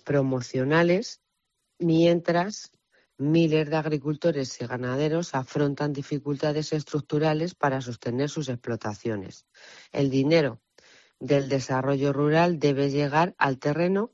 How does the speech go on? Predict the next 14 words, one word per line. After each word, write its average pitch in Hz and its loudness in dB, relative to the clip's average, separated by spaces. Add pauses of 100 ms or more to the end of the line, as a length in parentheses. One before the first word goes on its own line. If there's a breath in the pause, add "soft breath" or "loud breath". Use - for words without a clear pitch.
a 131 2
los 127 -2
proyectos 131 -2
que 117 -10
realmente 123 -4 (380 loud breath)
aportan 135 0
beneficios, 185 -2
a 151 2
la 139 0
inversión 127 -4
productiva, 160 -2
al 139 0
relevo 131 0
generacional 151 -2